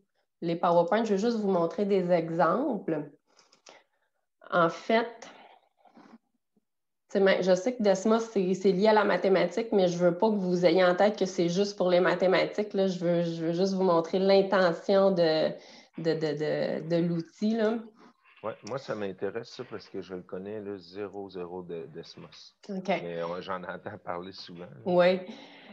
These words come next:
Speaker 1: Euh, ben, en passant, je, je fais une petite parenthèse. Desmos, là, dans un contexte d'enseignement à distance, puis même en classe, là, est vraiment, euh, son, s-,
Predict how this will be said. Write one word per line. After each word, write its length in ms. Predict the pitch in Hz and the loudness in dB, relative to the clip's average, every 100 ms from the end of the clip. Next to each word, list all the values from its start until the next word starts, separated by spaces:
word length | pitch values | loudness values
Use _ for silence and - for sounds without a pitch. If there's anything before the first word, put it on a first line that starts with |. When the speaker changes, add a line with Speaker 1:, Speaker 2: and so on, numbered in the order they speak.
| - | 2
Speaker 1:
Euh, 100 | 190 | 4
ben, 120 | 190 175 | 6 6
en 80 | 180 | 6
passant, 520 | 196 190 226 220 214 | 6 6 6 6 6
je, 200 | 196 185 | 2 -4
je 100 | - | 2
fais 100 | 190 | 4
une 80 | 190 | 4
petite 160 | - | 4
parenthèse. 520 | 190 185 175 202 208 | 4 6 6 6 6
Desmos, 600 | 208 185 185 202 208 208 | 6 4 4 4 4 2
là, 100 | 196 | 0
dans 220 | 180 175 180 | 4 4 4
un 80 | |
contexte 320 | 170 170 196 196 | 0 0 2 2
d'enseignement 400 | 180 175 175 180 | 2 0 2 2
à 60 | |
distance, 320 | 180 - 220 | 2 0 0
puis 120 | - 185 | 2 4
même 180 | 185 | 4
en 140 | 180 170 | 4 2
classe, 400 | 202 190 196 196 | 4 4 4 2
là, 100 | 180 | 4
est 140 | 180 | 4
vraiment, 320 | 170 175 165 | 2 2 4
euh, 360 | 175 185 175 165 | 4 4 4 2
son, 340 | 165 156 135 | 0 -2 -2
s-, 560 | - - - - - | -4 -8 -16 -20 -20